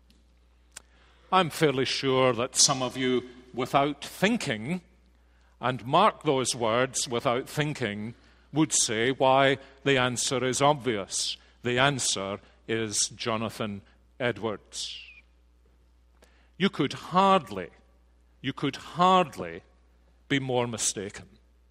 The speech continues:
Hardly more mistaken. That is entirely wrong.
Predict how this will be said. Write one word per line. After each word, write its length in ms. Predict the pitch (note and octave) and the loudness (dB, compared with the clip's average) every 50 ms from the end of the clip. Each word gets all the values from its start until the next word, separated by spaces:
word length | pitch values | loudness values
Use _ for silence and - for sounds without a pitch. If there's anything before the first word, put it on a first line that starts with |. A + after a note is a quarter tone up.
| _ _ _ _ _ _ _ _ _ _ _ _ _ _ _ _ _ _ _ _ _ _ _ _ _ _ _ _ _ _ | _ _ _ _ _ _ _ _ _ _ _ _ _ _ _ _ _ _ _ _ _ _ _ _ _ _ _ _ _ _
Hardly 680 | - - - E3+ E3+ F#3+ G3+ G3+ F3 C#3 - A2 A2 | -16 -6 0 4 6 6 6 4 4 0 -4 -6 -6
more 260 | A2 A#2 B2 A#2+ B2 | -4 -2 -2 -2 -2
mistaken. 640 | B2 A#2 A2+ - - - G#2 F#2 E2+ - - - - _ _ _ _ _ _ _ _ _ _ _ _ _ _ _ _ _ _ _ _ _ _ _ _ _ _ _ _ _ _ _ _ _ _ _ _ _ _ _ _ _ _ _ _ _ _ _ _ _ _ _ _ _ _ _ - | -2 -4 -4 -4 -4 -6 -6 -10 -14 -14 -20 -20 -20 _ _ _ _ _ _ _ _ _ _ _ _ _ _ _ _ _ _ _ _ _ _ _ _ _ _ _ _ _ _ _ _ _ _ _ _ _ _ _ _ _ _ _ _ _ _ _ _ _ _ _ _ _ _ _ -10
That 320 | A#2+ G#2+ E3+ G3+ G#3 - - | 0 4 4 4 4 2 -2
is 640 | A#2+ A2+ A#2 B2+ B2+ A#2+ - - - - - - - - - _ _ _ _ _ _ _ _ _ _ _ _ - | -2 -2 -2 -4 -4 -2 -2 0 0 -2 -4 -8 -16 -20 -20 _ _ _ _ _ _ _ _ _ _ _ _ -4
entirely 1160 | - E3 D#3 D#3 - _ - - - - - F#3+ F#3 G3 F#3 E3+ D3+ C3 A2 G2+ F2+ D#2+ E2+ - - _ _ _ _ _ | -4 -2 -2 -4 -6 _ -6 -6 -4 0 2 4 6 6 8 8 6 4 2 0 -6 -10 -10 -16 -20 _ _ _ _ _
wrong. 720 | - A2 C#3 C3 C3 B2+ B2 A2+ G2 F#2+ F#2 F#2 G2+ A#2 | -6 -2 0 2 2 2 0 -2 -6 -10 -14 -20 -20 -20